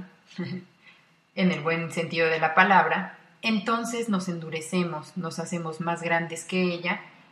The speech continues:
y nos volvemos la madre de nuestra madre o de nuestro padre. Entonces,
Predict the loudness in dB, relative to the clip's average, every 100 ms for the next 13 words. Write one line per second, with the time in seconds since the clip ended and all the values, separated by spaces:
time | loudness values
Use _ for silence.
0 | -4 0 2 4 4 4 2 2 2 6
1 | 6 6 0 -2 -2 -4 -2 -4 -4 -2
2 | -4 -4 -12 -20 _ 0 0 0 -6 -10
3 | -10 -2 -2 -2 -12 -20 _ _ _ _
4 | _ _ _ _ 2 2 6 4 2 -6
5 | -10